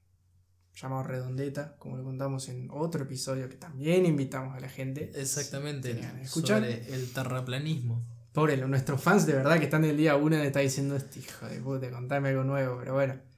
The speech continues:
Speaker 1: creemos que ahora con el lanzamiento de esta nueva temporada se puede sumar gente nueva, así que tiramos por el comentario.
Speaker 2: Y bueno, acá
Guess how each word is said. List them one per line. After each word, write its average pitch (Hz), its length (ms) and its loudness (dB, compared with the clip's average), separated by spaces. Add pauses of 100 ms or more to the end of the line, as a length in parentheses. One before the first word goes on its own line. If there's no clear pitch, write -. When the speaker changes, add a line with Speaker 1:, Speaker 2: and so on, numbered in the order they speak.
(460)
Speaker 1:
creemos 175 320 8
que 160 100 4
ahora 160 200 8
con 147 280 2
el 135 500 0
lanzamiento 143 680 4
de 135 160 4
esta 139 180 -2
nueva 143 220 2
temporada 147 580 4
se 123 160 2
puede 131 160 -4
sumar 127 280 -6
gente 131 260 -6
nueva, 143 220 -2
así - 220 -12
que - 140 -18 (680)
tiramos 135 260 0
por 127 140 -4
el 127 180 -8
comentario. - 440 -10 (800)
Speaker 2:
Y 180 140 0
bueno, 196 300 0 (100)
acá 214 560 -4